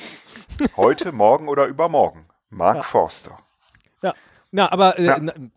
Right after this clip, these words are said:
Speaker 2: ich weiß nicht, wo ist denn das Kino von Rehabeam? <laughs> Weil vermutlich ist nur das dann geöffnet.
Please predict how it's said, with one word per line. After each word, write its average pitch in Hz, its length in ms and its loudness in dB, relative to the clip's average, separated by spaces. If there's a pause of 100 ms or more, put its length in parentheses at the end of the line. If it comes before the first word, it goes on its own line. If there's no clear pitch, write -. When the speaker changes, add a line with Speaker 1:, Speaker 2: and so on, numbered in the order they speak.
(300)
Speaker 2:
ich 151 120 -8
weiß 226 200 4
nicht, 190 140 -4
wo 196 100 2
ist 262 100 -4
denn 233 80 -2
das 160 160 -2
Kino 302 200 -4
von 165 200 -6
Rehabeam? 131 680 -2 (560)
<laughs> - 1700 -20
Weil 160 180 2
vermutlich 208 460 2
ist 226 100 2
nur 202 100 2
das 208 180 4
dann 156 140 -2
geöffnet. 123 440 -8